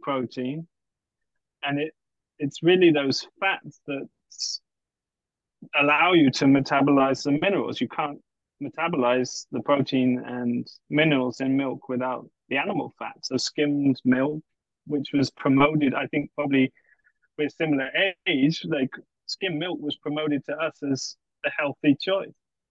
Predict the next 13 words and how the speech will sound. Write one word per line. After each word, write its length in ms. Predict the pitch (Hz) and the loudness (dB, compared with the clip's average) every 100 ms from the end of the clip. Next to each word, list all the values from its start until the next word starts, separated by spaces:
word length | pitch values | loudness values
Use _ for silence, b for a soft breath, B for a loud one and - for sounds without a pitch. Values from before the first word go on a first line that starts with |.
| - | -14
It's 120 | 127 | -4
like, 180 | 131 127 | -2 -2
it's 340 | 147 147 - _ - | 0 -2 -4 _ -4
toxic. 340 | - _ - - _ _ _ _ _ _ _ _ _ _ _ _ _ _ - | -4 _ -16 -16 _ _ _ _ _ _ _ _ _ _ _ _ _ _ -14
You 120 | 123 | -10
know, 220 | 120 175 | -8 -6
it's 280 | 139 135 _ _ _ 151 _ | -6 -6 _ _ _ -20 _
barely 500 | 151 170 196 139 120 | 2 4 4 4 4
good 220 | 113 131 123 | 6 4 4
enough 220 | 120 - | 2 0
for 80 | - | -8
pig 240 | 113 120 - | -2 -2 0
food, 280 | 123 120 | -4 -4